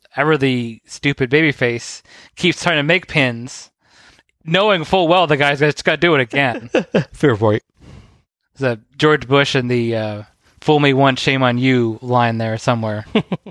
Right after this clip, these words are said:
Speaker 1: It is really funny to watch him push the wheelbarrow out and very gently set the guitar down, 'cause those things are made of, like, like the weakest balsa wood.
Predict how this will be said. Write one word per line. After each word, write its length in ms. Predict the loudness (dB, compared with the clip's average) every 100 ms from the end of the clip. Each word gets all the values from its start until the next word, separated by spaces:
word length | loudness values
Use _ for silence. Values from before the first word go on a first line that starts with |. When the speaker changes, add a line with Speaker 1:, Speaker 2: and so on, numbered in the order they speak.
| -20 -20 _ _ _ _ _ _ _ _ _ _ -2
Speaker 1:
It 140 | 0
is 160 | 2 2
really 240 | 2 2
funny 340 | 2 2 2 0
to 80 |
watch 380 | 2 2 2 -2
him 160 | -6 -2
push 220 | -2 -2
the 100 | -2
wheelbarrow 320 | 2 4 4 2
out 80 | 0
and 180 | -4 -4
very 220 | 0 0
gently 280 | 0 0 -2
set 120 | -4
the 60 | -6
guitar 300 | -4 -2 -2
down, 400 | -4 -8 -10 -16 _ _ -20 -20 -20 -4
'cause 100 | 0
those 120 | 0
things 220 | 0 0
are 80 | 0
made 340 | 2 2 2
of, 200 | 0 -4
like, 440 | -6 -6 -8 -18 -20 _ -4
like 140 | 0
the 140 | 0
weakest 280 | 0 0 0
balsa 320 | 0 -2 -2
wood. 380 | -6 -8 -10 -12